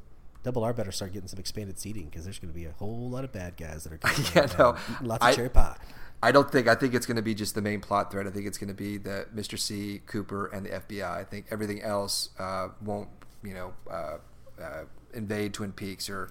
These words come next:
Speaker 1: Don't you think,
Speaker 2: make
Speaker 1: like,
Speaker 2: its way to
Speaker 1: also that,
Speaker 2: Twin
Speaker 1: like,
Speaker 2: Peaks.
Speaker 1: Cooper, like, even if he comes back as Cooper, like, really he's just coming back to Twin Peaks to go into the lodge. You know what I'm saying? Or going, you know, he's not gonna go, like, hang around, like, go to the Double R, like,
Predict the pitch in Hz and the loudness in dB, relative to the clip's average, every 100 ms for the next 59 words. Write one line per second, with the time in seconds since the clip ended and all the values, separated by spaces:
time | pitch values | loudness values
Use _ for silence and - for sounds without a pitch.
0 | - 190 220 311 175 160 151 123 135 - | 6 8 10 10 10 10 8 8 8 8
1 | 147 143 120 - 143 147 147 131 139 156 | 8 8 6 12 12 12 6 6 4 4
2 | 165 131 135 123 123 117 110 - 110 - | 2 2 2 4 2 2 -2 -4 -4 2
3 | 120 117 208 240 170 190 - 175 135 135 | 2 4 4 4 4 2 6 6 8 6
4 | - - 120 127 123 117 120 101 92 95 | 4 0 2 0 0 2 2 0 -2 -4
5 | 87 80 - 127 131 139 131 135 139 131 | -4 -6 0 0 4 4 6 6 6 6
6 | 127 143 190 214 170 147 143 135 135 131 | 4 4 6 6 4 6 6 6 4 6
7 | 117 120 123 131 120 120 120 117 110 113 | 6 6 6 4 2 0 2 2 4 6
8 | 113 120 117 | 6 6 4